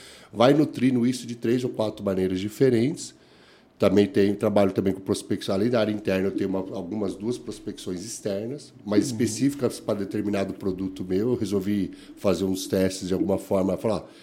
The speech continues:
Speaker 1: isso aqui para não contaminar tudo isso aqui, um produto específico, eu vou contratar uma empresa especializada." Então, eu também tenho alguns
Speaker 2: Tá.
Speaker 1: terceiros que fazem esse tipo de trabalho para mim também.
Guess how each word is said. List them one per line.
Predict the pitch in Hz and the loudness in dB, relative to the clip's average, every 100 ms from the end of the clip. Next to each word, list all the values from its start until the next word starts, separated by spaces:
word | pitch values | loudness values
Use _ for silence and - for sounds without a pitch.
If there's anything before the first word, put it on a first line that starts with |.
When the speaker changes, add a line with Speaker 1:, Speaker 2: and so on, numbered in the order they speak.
| - - | -20 -14
Speaker 1:
isso | - | -10
aqui | - - | -6 -4
para | 123 | -2
não | 117 | -2
contaminar | 131 113 117 113 110 123 | -2 2 2 4 4 2
tudo | 123 113 | 0 -2
isso | 110 107 | -2 -2
aqui, | 113 - 127 160 175 170 - - - - - | -6 -4 -4 -4 -8 -12 -12 -14 -14 -16 -12
um | 104 117 | -4 -2
produto | 123 110 113 | 2 0 0
específico, | - - 120 - 131 139 | -2 -4 -4 -2 -2 0
eu | 139 | 0
vou | 135 | 0
contratar | 139 - 123 127 120 123 | -2 -4 -2 -2 0 2
uma | 131 | 2
empresa | 127 113 117 | 0 0 0
especializada." | - 123 120 123 117 95 85 | 0 -6 -4 -4 0 -2 -2
Então, | 85 92 | -6 -6
eu | |
também | 107 98 101 | -4 -4 -4
tenho | 101 101 | -2 -2
alguns | 98 104 | -2 -4
Speaker 2:
Tá. | - | -2
Speaker 1:
terceiros | 107 104 104 98 | -2 2 0 0
que | - | -6
fazem | 120 104 98 | -6 -6 -6
esse | - | -8
tipo | 110 - | -14 -12
de | 107 | -10
trabalho | 120 107 98 | -8 -4 -4
para | 95 98 | -4 -8
mim | 98 | -8
também. | 90 123 | -12 -14